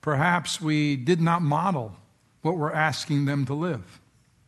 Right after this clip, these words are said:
And they've walked away from what they considered to be an hip-, a hypocritical walk with God. This statistic shocked me when I received it the other day. <clears throat> Eighty percent of those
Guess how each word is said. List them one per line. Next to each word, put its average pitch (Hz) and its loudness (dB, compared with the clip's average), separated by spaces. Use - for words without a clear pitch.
And 147 2
they've 139 0
walked 151 2
away 147 2
from 127 -2
what 131 -2
they 139 -2
considered 139 -4
to 135 -4
be 127 -2
an 117 -4
hip-, 131 -8
a 131 -2
hypocritical 139 -4
walk 135 -4
with 127 -8
God. 139 -6
This 160 -2
statistic 170 0
shocked 160 2
me 147 2
when 135 2
I 135 0
received 123 -2
it 117 -8
the 131 -2
other 117 -6
day. 113 -8
<clears throat> - -4
Eighty 170 4
percent 170 2
of 131 -2
those 143 0